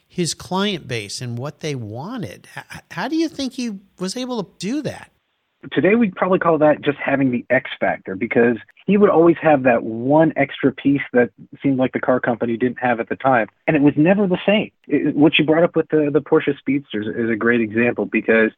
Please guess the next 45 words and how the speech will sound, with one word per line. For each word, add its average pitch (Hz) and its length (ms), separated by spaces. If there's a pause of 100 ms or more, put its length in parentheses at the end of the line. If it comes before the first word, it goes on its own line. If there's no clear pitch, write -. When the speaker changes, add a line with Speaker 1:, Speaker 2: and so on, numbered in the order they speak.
Speaker 2:
Porsche 175 340
before 156 340
the 147 120
Speedster 127 400
had 117 120
a 107 60
car 113 220
called 110 180
the 113 80
America 107 360
Roadster, 104 520
and 110 120
it 90 80
was 113 160
an 120 60
amazing 131 720
car. 117 260
It 113 60
was, 117 300
it 127 100
had 123 180
great 135 280
lines. 131 260
In 110 80
fact, 120 220
Max 127 220
Hoffman 123 380
asked 120 280
them 120 120
to - 80
build 120 280
them 117 260 (140)
almost 127 220
like, 117 120
um, 127 260
like 127 220
a 123 60
mini 120 240
Jaguar. 110 580
So 120 80
it 127 40
had 151 100
these 147 180
really 156 320
beautiful 135 460